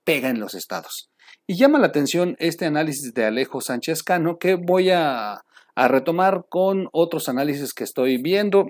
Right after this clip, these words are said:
más unos datos interesantes que están surgiendo hasta este momento. El fracaso del presidente y su grupo político en el rechazo a su iniciativa de la reforma eléctrica en la Cámara de Diputados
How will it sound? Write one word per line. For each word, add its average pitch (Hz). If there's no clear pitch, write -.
más 160
unos 208
datos 170
interesantes 139
que -
están 123
surgiendo 120
hasta 117
este 113
momento. 95
El 180
fracaso 226
del 226
presidente 175
y 196
su 143
grupo 165
político 151
en 123
el 113
rechazo 113
a 123
su -
iniciativa 110
de 120
la 110
reforma 131
eléctrica 113
en 92
la 90
Cámara 120
de 127
Diputados 135